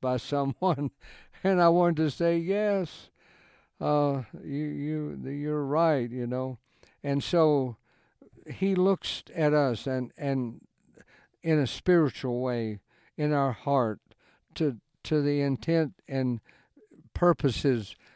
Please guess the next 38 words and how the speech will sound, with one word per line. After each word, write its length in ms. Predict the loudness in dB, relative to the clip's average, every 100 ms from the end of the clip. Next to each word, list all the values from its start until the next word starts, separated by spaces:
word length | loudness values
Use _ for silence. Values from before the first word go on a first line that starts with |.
| _ _
that 320 | -8 -2 0 -2
are 160 | -2 0
not 280 | 2 2 0
hidden 520 | 0 0 0 -2 -4 _ _
from 280 | -6 -2 -2
him. 460 | 0 -2 -2 -4 -8 _ _ _ -4
And 140 | 2
like 200 | 4 4
he 140 | 4 2
said 300 | 6 4 6
in 100 | 6
Revelation, 680 | 6 8 6 6 6 2 -2
as 140 | 0
far 280 | 4 6 6
as 200 | 4 -2 -8
looking 420 | 2 4 4 2
and 220 | 2 2
watching, 520 | 6 6 4 0 -2 -4 -16 -14 0
he 140 | 0
said, 560 | 2 4 4 2 -10 -12
"I, 140 | -12 -12 _ _ _ _ 0
I 160 | 6
watch 420 | 8 8 6 2 0
you. 260 | 0 -2 -4
I 160 | 2 4
know 240 | 6 6
your 160 | 4 2
works, 340 | 0 0 2
every 320 | 2 4 2
letter, 400 | 2 2 0 -4 _ _ -2
every 260 | 0 2 2
one 240 | 2 0
of 140 | -2
'em. 160 | -6 -10 _ _ -6
I 140 | 0 2
know 200 | 4 4
your 180 | 4
works." 500 | 2 0 -2 -8 -20